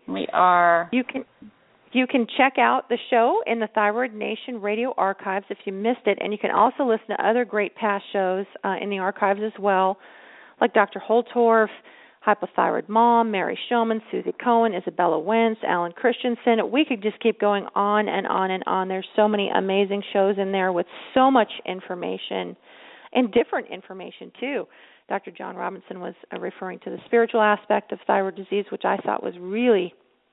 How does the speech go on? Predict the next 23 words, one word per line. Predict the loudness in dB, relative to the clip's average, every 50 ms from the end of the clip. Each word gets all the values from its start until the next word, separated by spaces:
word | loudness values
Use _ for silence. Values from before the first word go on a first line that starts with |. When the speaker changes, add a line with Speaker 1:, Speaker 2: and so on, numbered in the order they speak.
| _ _ _ _ _ _ _ -20 -20 _ _
Speaker 2:
critical | -2 2 2 2 2 2 2 0 0 0 -2 _ _ -8
in | -8 -8
healing. | -6 -4 -4 -4 -2 -4 -4 -6 -10 -14 _ _ -20 -20 -20 -20 -20 -20 -10 _
You | -4 0
can | 2 4 4
also | 6 4 4 2 0 -2 -2
see | 0
the | 4 4
lineup | 4 6 4 4 2 0 0 _ 0
of | 0 0 0
wonderful | -2 -4 -2 -2 -2 -2 -4 -4 -4 -6 -4
and | -6
innovative | -8 -6 -6 -6 -4 -2 -4 -4 -4 -6 -2
guests | 0 0 0 0 -2 -4 -6
we | -6 0
have | 2 0 0 0 -2
scheduled | -2 -2 0 0 0 -2 -2
on | -2 -2 0
the | -2 -2 0
Thyroid | 0 0 2 2 2 0 0
Nation | -2 -4 -4 -6 -8 -6
Radio | -4 -4 -4 -2 -4 -4
page, | -4 0 2 2 4 4 2 -2